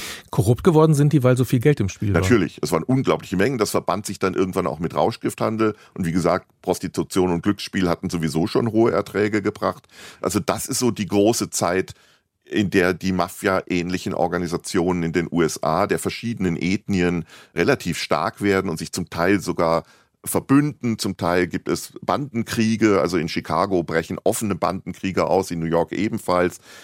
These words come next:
Speaker 2: Da werden die Areale sortiert, welche Gruppe was beherrscht. Dann setzt man sich wieder zusammen und verteilt die Areale. Also die Regierung, der bleibt nichts anderes übrig, als das F B I stärker zu machen. Das ist so die große Zeit, in der das F B I entsteht.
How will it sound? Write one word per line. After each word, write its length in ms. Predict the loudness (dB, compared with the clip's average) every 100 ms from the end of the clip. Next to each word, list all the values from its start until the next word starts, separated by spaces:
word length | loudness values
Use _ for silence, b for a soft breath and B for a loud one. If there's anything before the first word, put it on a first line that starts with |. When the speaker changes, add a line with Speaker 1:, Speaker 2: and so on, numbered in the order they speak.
| B
Speaker 2:
Da 160 | 0
werden 340 | 2 0 0 -4
die 340 | -2 0 -2 -2
Areale 600 | -2 2 0 0 0 0
sortiert, 800 | 0 -4 -6 -4 2 2 2 -6 -4
welche 340 | -2 -2 -6
Gruppe 420 | -6 -4 0 0
was 340 | 0 -2 -6 -6
beherrscht. 560 | -4 0 0 0 -4 b b -2
Dann 140 | -2
setzt 260 | 0 -4 -4
man 100 | -4
sich 160 | -2
wieder 180 | -2 -2
zusammen 420 | -2 -2 -2 -2
und 120 | -4 -4
verteilt 420 | -2 0 0 0
die 100 | -2
Areale. 500 | 0 0 0 0 0
Also 200 | 0 -4 B B -6
die 100 | 0
Regierung, 440 | 0 2 0 2
der 80 | 0
bleibt 240 | 0 -2
nichts 160 | -6 -4
anderes 240 | -2 -2
übrig, 380 | -2 -2 -2 -2 0
als 240 | 0 0 -8 -14 -6
das 200 | -2 0
F 200 | 0 -2
B 120 | 0 0
I 240 | 0 -2
stärker 400 | -2 -2 -2 -4
zu 140 | -4 -2
machen. 360 | -2 -2 -4
Das 200 | -2 -4
ist 160 | -6 -6
so 100 | -4
die 120 | 0
große 300 | 0 0 -2
Zeit, 260 | -2 -2 0
in 100 | 0
der 80 |
das 160 | 0 0
F 160 | -4 -2
B 80 |
I 180 | 0 2
entsteht. 440 | 0 -4 -2 -2